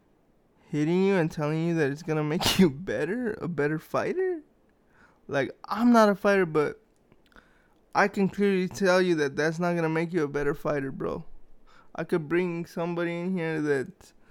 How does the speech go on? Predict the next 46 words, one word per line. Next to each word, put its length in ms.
trained 260
in 140
jiu-jitsu 560
and 60
Muay 280
Thai, 200
and 180
probably, 300
they'll 180
probably 460
agree 300
with 180
me. 260
Like, 180
what? 760
What's 280
crazy 640
is 120
that 200
that 160
guy 120
got 240
Stephan 480
Bonner 320
to 60
be 140
a 60
part 300
of 80
his 140
team, 220
too. 140
I'm 100
talking 180
about 200
this 160
Joshua 320
Faber 260
guy. 140
Again, 220
I'm 120
not 140
talking 220
smack 260
on 120
him. 120